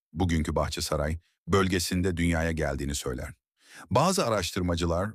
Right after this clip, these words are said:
onun Verezor, Cekartal köyünde doğduğunu da kaydeder. Eğitim ve yolculukları. Fakih-i Teyran, klasik medrese eğitimi aldı. Hizan, Finik, Cizre ve Heşete gibi bölgelerde bulunarak ilim tahsil etti.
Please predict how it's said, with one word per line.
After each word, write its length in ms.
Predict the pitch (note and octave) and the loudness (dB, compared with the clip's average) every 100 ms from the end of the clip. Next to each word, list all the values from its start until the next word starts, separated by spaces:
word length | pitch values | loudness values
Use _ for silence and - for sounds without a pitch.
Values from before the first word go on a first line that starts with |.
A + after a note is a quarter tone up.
| - | -2
onun 340 | G2+ G#2 F2+ | 2 2 2
Verezor, 560 | G2 A2+ G#2 A2 A#2 A2+ A2+ E2 | 2 2 2 0 0 -4 -10 -4
Cekartal 580 | F2 F#2 G#2 F#2 A2+ G#2+ | -2 2 2 0 -2 -2
köyünde 380 | F#2 F2+ F2 D#2+ | 0 0 2 2
doğduğunu 460 | F2 F2 F#2 F2+ | 0 2 2 2
da 200 | D2 D2 | 0 -4
kaydeder. 500 | F2 F#2+ D#2 C2 C2+ - _ _ _ _ | -2 -2 -2 -4 -8 -10 _ _ _ _
Eğitim 340 | A2 G#2 D#3+ D#3 | 2 2 2 2
ve 60 | |
yolculukları. 720 | B2 G2+ F2 F2 E2 D2 C#2 C2 _ _ _ _ | 2 0 0 -2 -2 -4 -4 -8 _ _ _ _
Fakih-i 460 | - G#2 A#2+ D#3+ C3 | 0 0 2 2 2
Teyran, 560 | - F#2 F2 F2 G2+ - _ _ | 0 2 2 0 -2 -8 _ _
klasik 380 | - A#2 A2 D3 | 0 2 0 0
medrese 440 | G#2+ G2+ F#2 F2 | 0 0 0 -2
eğitimi 340 | F#2 F2+ F#2 F#2+ | -2 -2 -2 -2
aldı. 340 | D#2 C2 B1+ - _ _ | -2 -4 -8 -14 _ _
Hizan, 520 | - B2 G2 F2+ G2 | 0 2 4 2 0
Finik, 520 | G2 - G2 E2 E2+ - - | -4 0 2 0 -2 -10 -6
Cizre 560 | D2+ G#2+ E2+ D#2 D#2 D#2+ _ - | 0 2 2 0 -2 -6 _ -2
ve 80 | F#2 | 0
Heşete 420 | F2+ G2 G#2 B2+ | 2 2 0 0
gibi 260 | A#2+ F#2 E2 | 0 0 0
bölgelerde 560 | D#2+ D#2+ E2 D#2+ E2 | 0 0 0 0 0
bulunarak 440 | F2 G2 F#2+ E2+ F#2+ | 0 0 0 -2 -2
ilim 220 | F#2 E2+ | 0 0
tahsil 340 | D#2 - - | -2 -6 -4
etti. 300 | C#2+ - - | -4 -6 -12